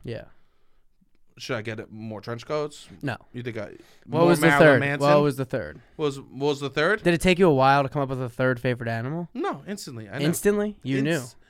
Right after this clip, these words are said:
Speaker 1: knew.
Speaker 2: Instantly.
Speaker 1: So you have a ranked list of, interesting. All right,
Speaker 2: Of
Speaker 1: continue.
Speaker 2: course.
Speaker 1: I also would argue that you could just say this about anything.
Speaker 2: What do you mean?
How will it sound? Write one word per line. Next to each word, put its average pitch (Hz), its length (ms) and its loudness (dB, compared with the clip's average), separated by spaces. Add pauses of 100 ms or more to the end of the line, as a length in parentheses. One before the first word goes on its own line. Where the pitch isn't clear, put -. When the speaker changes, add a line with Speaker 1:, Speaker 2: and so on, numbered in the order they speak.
(180)
Speaker 1:
knew. 185 60 -10
Speaker 2:
Instantly. 165 380 -10
Speaker 1:
So 147 80 -10
you 165 120 0
have 156 180 -4
a 143 60 -6
ranked 131 280 -6
list 117 300 -10
of, 101 300 -14 (1400)
interesting. 117 420 -10
All 131 60 -4
right, 139 100 -2
Speaker 2:
Of - 40 -8
Speaker 1:
continue. 127 340 -6
Speaker 2:
course. - 120 -18
Speaker 1:
I 196 140 8
also 226 280 6
would 196 100 6
argue 160 360 2
that 139 180 -4 (300)
you 151 140 -6
could 143 140 -12
just 139 140 -10
say 147 120 -4
this 127 140 -10
about 117 200 -6
anything. 120 360 -12 (640)
Speaker 2:
What 180 100 -10
do 214 60 -8
you 220 40 -8
mean? - 180 -6